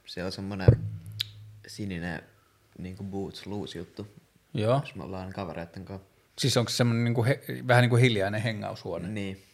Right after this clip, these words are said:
Speaker 2: Okei. Ja Pointin kirjasto on siis kirjasto Vantaalla. Mm. Mm. Tää oli sulle osoitettu kysymys. Jos sun pitäisi ottaa tunnin päästä tatska, minkä ottaisit?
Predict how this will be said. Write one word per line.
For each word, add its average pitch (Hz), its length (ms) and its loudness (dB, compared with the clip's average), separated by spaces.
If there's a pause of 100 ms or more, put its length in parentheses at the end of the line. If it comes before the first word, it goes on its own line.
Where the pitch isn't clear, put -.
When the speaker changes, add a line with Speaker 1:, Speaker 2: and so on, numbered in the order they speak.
(120)
Speaker 2:
Okei. 95 300 0 (800)
Ja 110 60 0
Pointin 101 340 4
kirjasto 98 480 -2
on 101 100 0
siis - 180 -2
kirjasto 104 420 -4
Vantaalla. 101 500 -2 (1300)
Mm. 120 460 8 (720)
Mm. 170 260 8 (720)
Tää 135 120 12
oli 127 120 12
sulle 131 260 8
osoitettu 113 400 2
kysymys. 113 520 0
Jos 120 200 2
sun 160 140 4
pitäisi 120 280 2
ottaa 123 220 -2
tunnin 120 380 0
päästä 107 260 -4
tatska, 113 460 -2 (100)
minkä 110 300 -4
ottaisit? 107 480 -8